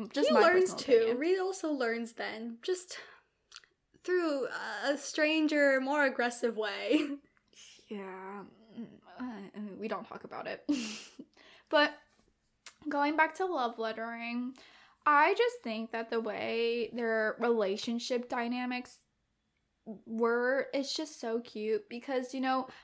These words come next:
Speaker 1: Meg, she just wanted, like, someone to tell her, "You're doing a good job," 'cause we know her roommate n-, was not doing well. What's her roommate's name again?
Speaker 2: Sibby. Like, they had, her,
Speaker 1: Sibby.
Speaker 2: her roommate was jealous of her 'cause her roommate was
Speaker 1: I
Speaker 2: like,
Speaker 1: know.
Speaker 2: "You're so successful and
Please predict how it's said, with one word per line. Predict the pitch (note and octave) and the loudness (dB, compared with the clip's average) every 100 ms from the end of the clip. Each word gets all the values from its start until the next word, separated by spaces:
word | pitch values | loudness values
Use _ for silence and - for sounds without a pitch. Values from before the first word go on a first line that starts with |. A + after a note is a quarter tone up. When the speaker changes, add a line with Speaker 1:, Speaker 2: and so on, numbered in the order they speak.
| - | -2
Speaker 1:
Meg, | A#3+ A#3 B3+ C4 - - | 0 2 2 0 -4 -14
she | - E4+ | 0 4
just | G4 A#4 C#4 | 6 4 2
wanted, | A3+ A3+ C4 C4+ C4 - _ _ _ | 0 2 4 4 2 -2 _ _ _
like, | C4 A#3 A#3 | 0 2 2
someone | B3 A#3 B3+ | 2 2 2
to | B3 | 0
tell | B3 G3+ A#3+ | 0 2 2
her, | |
"You're | B3 E4+ - | 4 6 8
doing | F4+ G#4+ G#4 | 8 8 2
a | |
good | C#4 C4+ A#3+ | 0 0 0
job," | - A3 G#3 - | 2 0 0 -2
'cause | D#4+ D#4+ - _ _ | -4 -6 -14 _ _
we | - D#4+ | -2 2
know | D#4 C4 A3+ G3+ | 4 4 4 2
her | C4 D#4 | 4 2
roommate | C4 A3+ B3 C4 - | 2 -2 0 -2 -2
n-, | A3 G#3+ G#3+ | -4 -2 0
was | A3+ A3+ | -2 0
not | G#3 G#3 G#3 | 0 0 -2
doing | A#3+ A3+ | -4 -2
well. | A#3+ | 0
What's | C#4 - | 0 2
her | A4+ | 2
roommate's | G#4 A4 A4 G#4+ - | 0 -4 -6 -8 -6
name | F#4+ F#4+ | -4 -4
again? | F4+ F4+ F4+ | -4 -4 -4
Speaker 2:
Sibby. | F4+ - C#4 A#3 A#3+ C4 | -4 0 0 0 -4 -2
Like, | C4+ C4+ | 0 0
they | D#4+ | 0
had, | E4 - | 0 -4
her, | - C#4 - | -2 2 2
Speaker 1:
Sibby. | G3+ G#3+ | 0 -2
Speaker 2:
her | C#4+ | -4
roommate | C#4 E4+ A4 | 0 2 2
was | A4 - | 0 -2
jealous | - G#3+ A3+ B3+ - | -4 -6 -2 -2 -4
of | A3+ | -6
her | A3+ A3+ | -6 -6
'cause | A#3+ A#3 | -8 -4
her | B3+ | -2
roommate | G#3+ A#3+ B3+ B3 | 0 -2 -2 -6
was | A#3 | -4
Speaker 1:
I | B3 | -2
Speaker 2:
like, | C4 | 0
Speaker 1:
know. | C4+ A#3+ A3 G#3 A3+ - _ - | 0 -4 -6 -8 -12 -16 _ -6
Speaker 2:
"You're | A#3+ B3+ | -2 -2
so | B3+ A#3+ | -2 -4
successful | A#3 A#3 A#3 A#3 - A#3 A3+ A#3 | -4 -8 -8 -8 -8 -6 -6 -8
and | A3 A3 A3+ A3+ | -10 -12 -14 -16